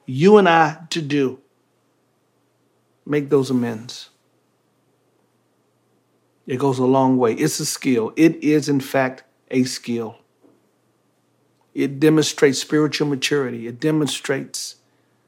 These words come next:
a level of maturity that most people don't have. It's a skill that you can learn. You can do it.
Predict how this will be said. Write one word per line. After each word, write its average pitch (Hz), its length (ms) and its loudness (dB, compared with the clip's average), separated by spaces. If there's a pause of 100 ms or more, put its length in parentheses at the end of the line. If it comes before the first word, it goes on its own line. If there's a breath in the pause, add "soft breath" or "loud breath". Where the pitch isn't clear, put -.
(480)
a 139 40 -10
level 139 520 2
of 120 340 -4 (260)
maturity 131 680 0
that 123 160 -6
most 139 400 0
people 143 260 -4
don't 127 220 2
have. 123 280 -4 (140 loud breath)
It's 156 240 0
a 160 80 4
skill 185 420 2
that 175 200 -2
you 185 100 0
can 165 180 -2
learn. 127 280 -2 (100)
You 143 160 0
can 156 160 -2
do 131 220 -4
it. - 120 -16